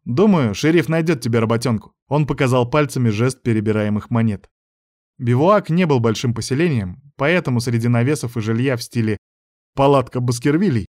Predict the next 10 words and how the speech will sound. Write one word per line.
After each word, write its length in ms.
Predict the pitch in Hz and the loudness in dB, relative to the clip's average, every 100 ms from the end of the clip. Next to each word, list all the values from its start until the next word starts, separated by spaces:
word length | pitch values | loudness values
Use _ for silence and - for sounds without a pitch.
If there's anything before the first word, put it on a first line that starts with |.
| _ _ - | _ _ -8
здание 560 | 110 113 165 156 135 | -4 2 2 4 2
высотой 420 | 120 123 123 147 | 2 0 0 0
в 60 | 120 | 0
три 220 | 131 127 | 0 0
этажа 340 | 120 113 127 131 | 0 0 0 -2
с 100 | 113 | 0
вывеской 640 | 120 110 101 113 98 - | 0 0 -2 -4 -4 -6
«Хотель» 540 | - 120 113 147 143 | -6 -4 0 0 0
выделялось 560 | 98 101 104 104 104 - | 0 -2 0 0 -2 -4
особенно. 500 | 113 127 101 92 90 | -4 -4 -4 -8 -12